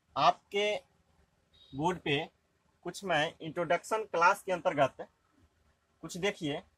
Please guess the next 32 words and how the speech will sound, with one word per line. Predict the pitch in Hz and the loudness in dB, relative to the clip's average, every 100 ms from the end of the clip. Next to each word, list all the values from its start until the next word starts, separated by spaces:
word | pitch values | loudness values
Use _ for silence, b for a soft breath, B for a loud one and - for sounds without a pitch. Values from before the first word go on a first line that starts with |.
| _ | _
तथ्य | 214 - 202 | 2 2 -2
लेके | 160 147 | -2 2
आया | 127 110 | 2 2
हूँ, | - 117 _ _ _ _ _ _ _ _ _ | -4 -20 _ _ _ _ _ _ _ _ _
तो | 131 | -10
इसको | 135 175 | -6 -8
समझेंगे। | 170 175 175 202 196 226 | 4 4 4 0 0 2
सबसे | - 185 247 | 2 2 -2
पहले | 233 208 196 214 | 0 2 2 0
देखिए, | 196 - 135 190 _ _ _ _ | -4 -4 -8 -8 _ _ _ _
आप | 135 160 - | 0 0 0
ये | 185 | -6
जानते | 156 160 156 208 | 0 2 2 -2
हैं | 196 151 165 _ _ _ _ - | -2 -2 -6 _ _ _ _ 4
चाल | 156 190 | 6 8
बराबर | 185 165 139 135 165 180 _ _ - _ _ | 8 8 8 4 0 -6 _ _ -20 _ _
दूरी | 110 151 175 208 | -8 -2 0 0
बटा | 180 165 - 220 | 2 2 4 0
समय | 196 - 139 127 | -2 -6 -4 -4
होता | 123 117 - | -8 -12 -8
है, | 127 127 - _ _ _ _ _ _ _ | -8 -8 -18 _ _ _ _ _ _ _
और | 143 160 | -2 -2
इसी | 165 226 | -4 -6
में | 247 233 | -4 0
देखिए | 208 202 214 | 0 0 -2
दोस्तों, | 208 - 151 202 - _ _ _ _ _ - | -2 -2 -6 -6 -14 _ _ _ _ _ -12
दूरी | 147 196 220 | -4 -4 -2
बराबर | 196 175 160 165 190 - _ _ _ _ - | 2 8 8 8 2 -2 _ _ _ _ -8
सूत्र | 208 208 202 | -6 0 6
बन | 185 | 6
जाता | 170 156 - 143 | 8 6 6 2
है | 143 | 2